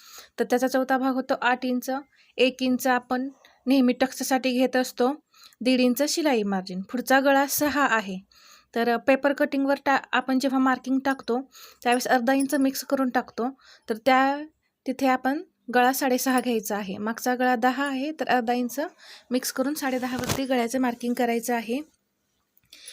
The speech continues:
कटोरी सहा घेणार आहे, बाही आहे सहा, त्यामध्ये एक इंच मिक्स करायचं आणि सात इंचावरती मार्किंग करायचं आहे. दंडघेर साडेसात, या इथे मी शोल्डर सहा इंच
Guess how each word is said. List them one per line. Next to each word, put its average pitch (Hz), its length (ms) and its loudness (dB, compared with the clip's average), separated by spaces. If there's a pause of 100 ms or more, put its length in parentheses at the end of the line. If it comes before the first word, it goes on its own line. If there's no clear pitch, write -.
(140)
कटोरी 269 340 4
सहा 262 300 0
घेणार 208 340 2
आहे, 185 240 -6 (420)
बाही 247 360 2
आहे 277 260 2
सहा, 285 340 0 (1120)
त्यामध्ये 262 400 4
एक 269 120 -4
इंच 269 180 0 (640)
मिक्स 285 240 -4
करायचं 269 520 0 (280)
आणि 247 160 0
सात 254 260 0
इंचावरती 233 460 -2
मार्किंग 214 360 -4
करायचं 196 360 -2
आहे. 196 160 -6
दंडघेर 220 460 -2
साडेसात, 247 500 0 (480)
या 254 120 4
इथे 277 280 2
मी 294 140 0
शोल्डर 262 300 0
सहा 254 300 -2
इंच 254 300 0